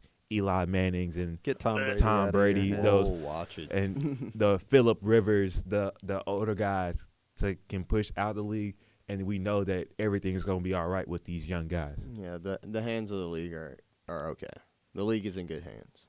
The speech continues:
Speaker 1: All right, Gabe, I'm gonna let you take it away for, oh, well, I would like to inform everybody that me, Gabe, and Patton, we're doing a little wager this year. We're gonna have five games this week, and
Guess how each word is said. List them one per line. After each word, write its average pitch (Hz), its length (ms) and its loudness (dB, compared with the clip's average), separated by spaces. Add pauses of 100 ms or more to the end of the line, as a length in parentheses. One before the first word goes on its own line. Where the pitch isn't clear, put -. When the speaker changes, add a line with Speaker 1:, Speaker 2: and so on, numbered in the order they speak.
(460)
Speaker 1:
All 90 140 -4
right, 104 180 -2
Gabe, 110 260 2
I'm 104 100 -2
gonna 101 180 -2
let 107 280 -2
you 113 100 -2
take - 300 4
it 113 60 0
away 110 440 0 (220)
for, 110 380 2 (100)
oh, 120 180 4
well, 117 420 2
I 117 100 2
would 120 140 2
like 110 180 0
to 101 160 -4
inform 104 540 0
everybody 98 560 0
that 98 260 0 (960)
me, 117 220 2
Gabe, 107 380 2 (200)
and 117 240 2
Patton, 104 420 -2 (100)
we're 127 120 4
doing 151 180 8
a 135 60 10
little 127 240 10
wager 113 320 6
this 101 260 -2
year. 104 320 2 (560)
We're 107 180 4
gonna 120 200 4
have 110 240 0
five 110 360 0
games 107 340 -4
this 104 260 -2
week, 101 300 -2 (100)
and 95 320 -2